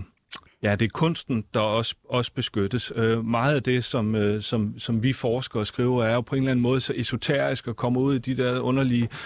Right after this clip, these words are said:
små, øh, tidsskrifter, så det er der ikke nogen, der lægger, lægger mærke til. Øh, men det er, øh, den rammende satiretegning, det er,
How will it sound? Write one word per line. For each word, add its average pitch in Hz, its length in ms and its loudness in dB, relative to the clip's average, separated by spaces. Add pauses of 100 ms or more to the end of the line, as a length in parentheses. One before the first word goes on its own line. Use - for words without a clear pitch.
(100)
små, 131 400 0
øh, 120 120 0
tidsskrifter, 117 720 0
så 117 140 -4
det 143 100 0
er 139 40 0
der 123 100 2
ikke 123 140 -2
nogen, 143 180 2
der 139 60 0
lægger, 113 280 2 (260)
lægger 113 220 2
mærke 113 340 2
til. 120 240 0 (400)
Øh, 110 320 4 (340)
men 113 160 4
det 123 300 0
er, 113 260 2 (300)
øh, 107 340 4 (100)
den 120 200 2
rammende 120 580 2
satiretegning, 110 1000 0
det 123 200 2
er, 113 220 2